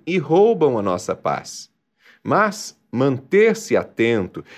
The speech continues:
tendo como objetivo presentificar-se no seu presente, é a atitude de quem não aceita desperdiçar os seus dias. Por sinal, guarde essa palavrinha, presentificar.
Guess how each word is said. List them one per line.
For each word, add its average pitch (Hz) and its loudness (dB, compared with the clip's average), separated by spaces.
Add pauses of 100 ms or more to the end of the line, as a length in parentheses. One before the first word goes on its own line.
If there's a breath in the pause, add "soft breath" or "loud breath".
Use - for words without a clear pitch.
(160 loud breath)
tendo 208 4
como 185 2
objetivo 160 -2
presentificar-se 151 -2
no 104 -4
seu 214 0
presente, 131 -2 (420 loud breath)
é 165 4
a 196 4
atitude 202 -6
de 180 -6
quem 190 -2
não 190 -2
aceita 180 -2
desperdiçar 165 -2
os 151 -8
seus 175 -4
dias. 135 -8 (600 soft breath)
Por 147 -4
sinal, 160 2
guarde 156 2
essa 143 -2
palavrinha, 113 0 (260)
presentificar. 143 -2